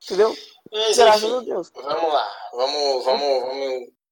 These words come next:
Speaker 2: agora pro bolão, porque
Speaker 1: Vamos fazer o
Speaker 2: senão a
Speaker 1: bolão
Speaker 2: galera
Speaker 1: aqui.
Speaker 2: vai, a galera vai,
Speaker 1: Ó,
Speaker 2: vai
Speaker 1: eu quero fazer, eu quero fa-, po-, posso fazer um meia-culpa?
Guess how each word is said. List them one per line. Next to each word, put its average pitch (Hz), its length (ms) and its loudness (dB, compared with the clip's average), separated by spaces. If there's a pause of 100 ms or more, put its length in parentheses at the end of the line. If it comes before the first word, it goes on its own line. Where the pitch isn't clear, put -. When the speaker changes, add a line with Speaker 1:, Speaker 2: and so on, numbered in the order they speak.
(120)
Speaker 2:
agora 120 380 2
pro 120 140 -8
bolão, 226 420 2
porque 131 680 0
Speaker 1:
Vamos 214 140 0
fazer 214 180 6
o 226 60 6
Speaker 2:
senão 196 120 6
a 220 40 8
Speaker 1:
bolão 175 140 8
Speaker 2:
galera 127 220 6
Speaker 1:
aqui. 143 120 -4
Speaker 2:
vai, 143 100 -2
a - 60 -12
galera 135 320 0
vai, 254 180 8
Speaker 1:
Ó, - 120 8
Speaker 2:
vai - 120 -4 (180)
Speaker 1:
eu - 140 8
quero 320 260 8
fazer, 226 300 6
eu 214 140 8
quero 277 200 6
fa-, 254 220 6
po-, 277 220 6
posso 302 240 4
fazer 226 200 4
um 202 60 4
meia-culpa? 190 680 4